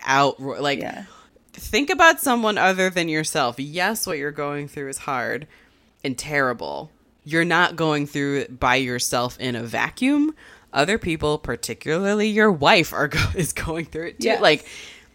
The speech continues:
Speaker 2: he expects her to be dressed in black with a veil, never leaving his side, not growing, not experiencing life,
Speaker 1: Right.
Speaker 2: not trying to push forward, basically just in waiting for him to get out. And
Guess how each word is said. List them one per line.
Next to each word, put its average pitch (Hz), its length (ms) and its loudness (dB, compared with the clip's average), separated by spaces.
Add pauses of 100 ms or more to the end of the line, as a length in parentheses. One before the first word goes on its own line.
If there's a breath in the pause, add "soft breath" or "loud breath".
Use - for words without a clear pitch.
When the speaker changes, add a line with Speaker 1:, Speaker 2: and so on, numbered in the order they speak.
(520 loud breath)
Speaker 2:
he 330 240 -2
expects 339 360 -4
her 302 120 0
to 285 160 -4
be 214 460 -4
dressed 208 360 -4
in 233 160 -2
black 202 400 0
with 190 200 -2
a 208 60 0
veil, 185 580 -2
never 180 440 -2
leaving 185 640 -6 (240 soft breath)
his 196 280 -2
side, 180 680 0
not 175 640 -4
growing, 165 800 -6
not 170 240 -4
experiencing 170 720 -6
life, 151 460 -10
Speaker 1:
Right. 98 240 -6 (240)
Speaker 2:
not 175 260 -8
trying 175 300 -8
to - 40 -12
push 185 320 -10
forward, 190 580 -8 (180 soft breath)
basically 185 580 -2
just - 680 -10
in 202 160 -2
waiting 190 420 -2
for 180 160 -6
him 170 160 -8
to 175 60 -10
get 175 160 -6
out. 185 400 -4 (300)
And 175 560 -6